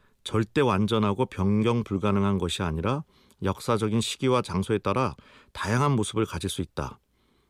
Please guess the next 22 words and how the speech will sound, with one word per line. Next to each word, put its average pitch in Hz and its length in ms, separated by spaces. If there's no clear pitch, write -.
아름다움이 135 640
선하다와 123 540
연관되었다는 98 760
말 95 260
어떻게 98 400
생각하시는지요? 95 960
우리는 135 260
나라를 123 560
위해 143 280
목숨을 135 440
바친 127 300
호국 165 340
열사들의 117 680
사진이나 139 480
영상을 104 380
볼 90 120
때면 110 380
숭고한 160 520
느낌을 110 320
갖고 131 420
그 - 140
모습이 92 580